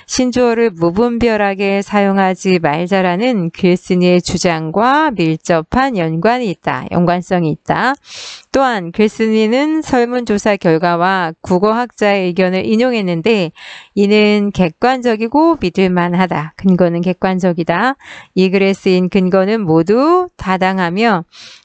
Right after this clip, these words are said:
글쓴이의 주장을 적절하게 뒷받침하고 있다. 그래서 주장을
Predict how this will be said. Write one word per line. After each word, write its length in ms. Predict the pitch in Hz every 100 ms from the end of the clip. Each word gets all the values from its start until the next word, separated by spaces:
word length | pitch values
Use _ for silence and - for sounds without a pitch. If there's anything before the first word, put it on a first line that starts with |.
| _
글쓴이의 840 | - 208 202 - 226 220 185 185 180
주장을 800 | - 180 165 165 220 269 311 320
적절하게 1200 | - 165 - - 185 180 180 180 165 170 247 262
뒷받침하고 1080 | - - 160 175 - 160 156 156 240 269 247
있다. 760 | 170 _ 156 156 160 156 175 _ _
그래서 520 | - 185 170 262 285 330 - - -
주장을 600 | - 185 175 175 180 180